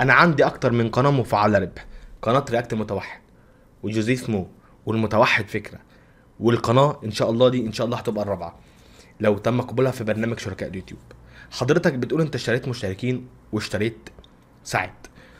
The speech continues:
طب بص كده معايا، ده وقت المشاهدة ألفين وخمسمية مشاهدة، والمشتركين تمنمية واحد وستين من فيديو واحد. أيوه، فيديو واحد. الفيديو ده كنا بنتكلم على الترند، وفيديو ما كملش دقيقتين.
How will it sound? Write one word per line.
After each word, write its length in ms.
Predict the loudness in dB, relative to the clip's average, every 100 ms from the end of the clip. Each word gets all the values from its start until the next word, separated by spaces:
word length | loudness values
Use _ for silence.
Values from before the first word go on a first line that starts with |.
| -16 -12
طب 80 | -12 -16 -4
بص 200 | 0 2
كده 160 | 2 0
معايا، 220 | 2 2
ده 140 | 2 2
وقت 160 | 0
المشاهدة 460 | -4 -2 0 -2 -2
ألفين 280 | -4 0 0
وخمسمية 580 | 0 -4 -4 -2 -2 -4 -12 -10
مشاهدة، 460 | -8 -6 -8 -12 -18 -20 -20 -2
والمشتركين 640 | 2 2 0 -4 -4 -2
تمنمية 360 | -2 0 0 0
واحد 160 | 0 -4
وستين 400 | -6 -6 -6 -6 -12 -18 -8
من 180 | -6 -2
فيديو 300 | -2 -2 -2
واحد. 260 | -4 -4 -10 -20 -6
أيوه، 380 | -2 0 0 -4 -8 -4
فيديو 240 | -2 -2
واحد. 240 | -4 -10 -16 -20 -20 -20 -20 -4
الفيديو 220 | 0 6
ده 80 | 6
كنا 200 | 6 2
بنتكلم 380 | 0 0 0 2
على 120 | 0
الترند، 380 | -2 -2 -2 -4
وفيديو 280 | -8 -4 -2
ما 60 | -2
كملش 520 | -2 -2 2 2 4
دقيقتين. 640 | 2 2 4 4 4 -2